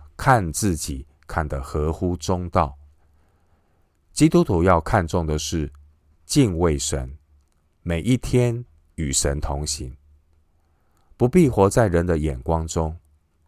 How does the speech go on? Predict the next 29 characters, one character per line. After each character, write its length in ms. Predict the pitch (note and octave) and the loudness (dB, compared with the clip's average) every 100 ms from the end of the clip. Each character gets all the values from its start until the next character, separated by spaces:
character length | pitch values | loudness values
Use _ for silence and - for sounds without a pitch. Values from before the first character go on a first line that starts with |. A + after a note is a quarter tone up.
| _ _ | _ _
也 280 | F2 D#2 C#2+ - | 0 0 -2 -4
不 120 | F#2 | -2
是 240 | - A#2+ | 0 -2
透 240 | F2+ C3 F#2+ | 0 0 2
过 180 | A2 | 2
服 280 | F2 - E2 | 0 0 -2
事 160 | - G2 | -2 -4
的 100 | D#2+ | -2
成 320 | - D#2 D2+ | -2 -4 -6
就 320 | - F#2+ C#2 - - _ | -2 -2 -2 -10 -20 _
来 200 | D2 D2+ | -4 -2
证 260 | - D3 G#2 | 2 2 2
明 240 | D#2 C#2 | -4 -6
自 220 | - D#2+ | -6 -6
己。 260 | C2+ B1 C#2 _ _ _ _ _ _ _ _ _ _ _ _ _ _ _ | -6 -12 -18 _ _ _ _ _ _ _ _ _ _ _ _ _ _ _
基 160 | - F2+ | -6 -2
督 120 | F#2 | -2
徒 360 | - C#2+ C#2 C#2 _ _ _ _ _ | -2 -6 -6 -10 _ _ _ _ _
特 160 | - D#2 | -6 -4
别 120 | C#2+ | -4
要 160 | C#2+ | -6
留 280 | C2 C2+ C#2 | -6 -6 -4
意， 240 | E2+ C#2+ - _ _ _ _ _ _ | -4 -6 -10 _ _ _ _ _ _
不 80 | E2+ | 0
要 240 | F#2 E2 | 2 2
以 180 | - D2 | -2 -4
貌 240 | F2 F#2 | 0 -2
取 240 | D#2 - B1+ | -2 -8 -8
人， 300 | C2+ C2 | -8 -10